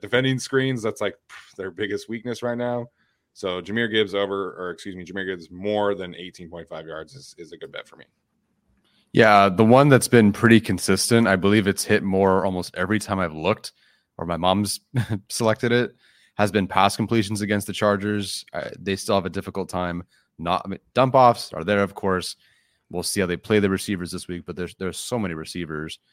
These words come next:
Speaker 2: for
Speaker 1: Yeah.
Speaker 2: the Lions. So outside of Jared Goff just not having to throw much, which is maybe possible with both their running backs back, uh,
Speaker 1: Mm-hmm.
Speaker 2: Jared Goff's completions is at twenty-three and a half pass completions.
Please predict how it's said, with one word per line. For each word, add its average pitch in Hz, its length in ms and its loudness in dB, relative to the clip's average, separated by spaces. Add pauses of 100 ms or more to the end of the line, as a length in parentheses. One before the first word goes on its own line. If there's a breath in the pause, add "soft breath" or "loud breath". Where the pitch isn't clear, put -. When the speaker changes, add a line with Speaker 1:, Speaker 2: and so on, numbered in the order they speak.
(360)
Speaker 2:
for 101 80 -6
Speaker 1:
Yeah. 95 60 0
Speaker 2:
the 90 60 -4
Lions. 85 400 -4
So 90 220 -4
outside 123 440 4
of 95 80 -2
Jared 101 260 0
Goff 95 180 2
just 85 180 -14
not 90 200 -6
having 90 240 -4
to 80 60 -12
throw 95 280 -4
much, 117 400 -4
which 82 220 -16
is 113 140 -18
maybe 110 460 -4
possible 151 640 -4 (500)
with 101 160 -10
both 110 160 -2
their 120 100 -2
running 117 260 -2
backs 117 240 -2
back, 120 420 -4 (240)
uh, 80 180 -8
Speaker 1:
Mm-hmm. 80 100 -10
Speaker 2:
Jared 101 260 -2
Goff's 95 300 -2 (120)
completions 92 760 -8 (540)
is 95 380 -4
at 82 320 -4
twenty-three 104 440 -4
and 95 80 -4
a 87 60 -6
half 90 280 -4
pass 95 200 -4
completions. 95 640 -8